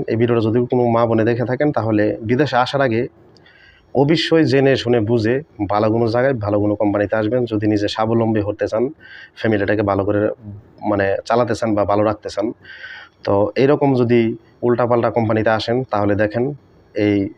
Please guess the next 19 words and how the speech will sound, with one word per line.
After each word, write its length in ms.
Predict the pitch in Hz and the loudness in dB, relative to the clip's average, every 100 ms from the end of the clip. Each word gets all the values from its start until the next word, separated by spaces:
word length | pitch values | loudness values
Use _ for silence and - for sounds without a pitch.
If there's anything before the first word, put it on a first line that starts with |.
| - | -6
বোনগুলার 420 | 104 107 104 104 | 0 2 2 0
কী 100 | 104 | -2
কী 80 | 104 | -4
অবস্থা 240 | 113 104 110 | -2 -2 -2
হইতেছে, 320 | 107 113 131 147 - _ _ _ - - - - - | -2 -2 -4 -6 -10 _ _ _ -20 -20 -20 -12 -2
মানে 240 | 101 101 98 | 2 2 0
কাজে 340 | - 113 110 110 113 147 - | 2 0 2 2 0 -4 -6
যাচ্ছে 300 | 104 107 - | -2 -2 0
না 80 | 110 | 0
দেখে 280 | 107 117 147 165 160 - _ _ _ _ _ _ _ _ - | 0 0 -2 -2 -6 -20 _ _ _ _ _ _ _ _ -2
তার 160 | 127 123 | 0 2
দিয়ে, 200 | 107 98 92 - _ 101 - | 2 0 -2 -8 _ -18 -6
বিদ্যুতের 460 | 104 113 120 120 | -2 0 2 0
তার 180 | 104 120 | 0 0
দিয়ে 140 | 117 110 | 2 2
কিন্তু 160 | 107 107 | 2 0
তাদেরকে 340 | 107 107 131 | 0 0 -2
পিটাচ্ছে। 440 | 120 - 107 - 107 - _ _ - - | -2 -2 -2 -4 -12 -14 _ _ -20 -10
কেউ 80 | - | 0